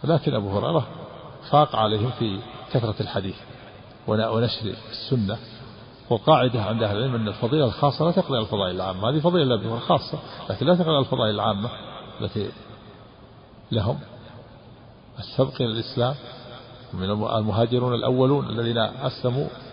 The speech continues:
مق-، قبل الفتح، قبل الس-، الفتح، قبل صلح الحديبية في السنة السادسة من الهجرة.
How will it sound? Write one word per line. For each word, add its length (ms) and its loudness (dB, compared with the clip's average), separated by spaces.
مق-، 260 -8
قبل 160 6
الفتح، 380 0
قبل 180 0
الس-، 380 -6
الفتح، 260 0
قبل 420 4
صلح 100 0
الحديبية 300 4
في 60 -6
السنة 200 -4
السادسة 340 -2
من 80 -2
الهجرة. 300 -4